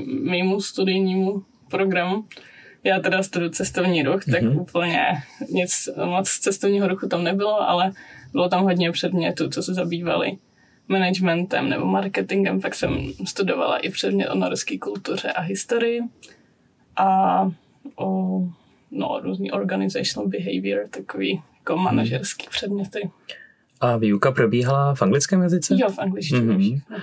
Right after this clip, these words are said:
Speaker 2: A měla jsi možnost, nebo vůbec jsi si teda měla motivaci, ehm, učit se i norštinu?
Speaker 1: No,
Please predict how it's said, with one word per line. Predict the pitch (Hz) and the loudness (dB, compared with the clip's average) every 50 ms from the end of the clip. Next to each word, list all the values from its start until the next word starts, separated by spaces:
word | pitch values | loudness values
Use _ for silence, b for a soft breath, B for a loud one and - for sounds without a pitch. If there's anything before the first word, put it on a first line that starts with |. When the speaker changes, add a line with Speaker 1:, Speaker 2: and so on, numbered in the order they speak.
| B B B B B | B B B B B
Speaker 2:
A | 123 | 2
měla | 120 117 110 110 | 4 4 4 4
jsi | 107 - - 135 | 4 4 2 4
možnost, | 135 127 120 113 120 117 - - | 4 4 4 2 2 2 2 2
nebo | 101 101 107 110 | 4 4 4 6
vůbec | 104 104 107 110 - | 4 4 4 4 2
jsi | 107 104 | 2 0
si | - 107 101 101 | 2 2 2 2
teda | 101 104 101 | 4 4 4
měla | 104 107 110 113 | 4 4 4 2
motivaci, | 113 92 - 151 160 151 135 - - - 92 87 98 123 131 B B B B B B | 2 2 4 4 4 4 4 2 2 2 4 2 2 0 -2 B B B B B B
ehm, | B 104 101 104 104 101 101 101 98 101 101 104 107 131 170 196 - - | B 2 4 4 4 4 4 4 4 4 4 4 2 0 -2 -6 -6 -2
učit | - 110 - 113 104 - | -2 0 2 2 2 2
se | - 131 | 2 2
i | - 131 | 4 4
norštinu? | 127 117 113 - - - - 107 92 80 - 113 147 156 156 - _ - | 4 2 2 0 0 0 2 2 4 4 4 2 2 0 -2 -4 _ -2
Speaker 1:
No, | 220 202 196 202 190 - - | 0 2 2 4 2 2 2